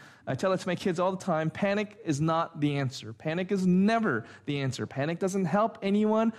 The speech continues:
Panic doesn't accomplish anything. Um, but especially in war, <laughs> okay, panic can get people killed. Panic can, can, can, uh,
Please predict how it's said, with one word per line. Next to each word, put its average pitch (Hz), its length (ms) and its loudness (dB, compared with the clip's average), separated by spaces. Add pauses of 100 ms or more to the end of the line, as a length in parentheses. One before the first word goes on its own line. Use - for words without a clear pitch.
(140)
Panic 156 320 -4
doesn't 165 240 0
accomplish 208 640 -2 (240)
anything. 226 560 0 (400)
Um, 139 420 -2
but - 540 0
especially 254 800 0
in 180 300 2
war, 135 420 2 (440)
<laughs> - 400 -18
okay, 170 380 -2 (800)
panic 262 600 0 (240)
can 196 460 2 (180)
get 170 180 2
people 151 240 2
killed. - 280 -10 (680)
Panic 240 420 2
can, 170 420 -2 (140)
can, 156 720 -4
can, 147 320 0
uh, 123 220 0